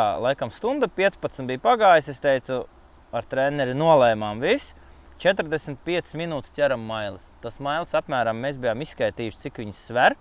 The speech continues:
Un tajā četrdesmit pieci minūšu laikā es noķēru sešdesmit divas vai cik mailītes. Tas ir, ā, vairāk nekā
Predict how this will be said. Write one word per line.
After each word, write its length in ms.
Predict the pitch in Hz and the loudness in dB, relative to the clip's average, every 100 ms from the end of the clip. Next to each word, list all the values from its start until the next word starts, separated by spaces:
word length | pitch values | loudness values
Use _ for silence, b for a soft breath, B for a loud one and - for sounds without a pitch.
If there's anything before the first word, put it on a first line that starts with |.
| - | -8
Un 260 | - 165 208 | -10 -6 -4
tajā 220 | 196 143 | 2 2
četrdesmit 460 | 120 - 175 143 - | 2 0 2 0 -2
pieci 240 | 165 151 151 | -6 -6 -6
minūšu 300 | 151 123 151 | -6 -2 2
laikā 260 | 196 185 | 2 4
es 140 | 135 151 | 0 0
noķēru 320 | 165 147 120 | -6 -2 -4
sešdesmit 560 | - 165 131 117 127 120 | -2 -4 -4 -10 -12 -8
divas 300 | 180 160 - | -6 -6 -8
vai 140 | 120 | -10
cik 220 | - 143 127 | -10 -12 -8
mailītes. 540 | 120 113 90 - - - - | -4 -4 -6 -14 -20 -20 -20
Tas 160 | - - | -16 -10
ir, 140 | 127 | -4
ā, 140 | 127 123 | 0 0
vairāk 460 | 120 151 156 131 131 | 2 4 4 2 -2
nekā 300 | - 123 | 0 2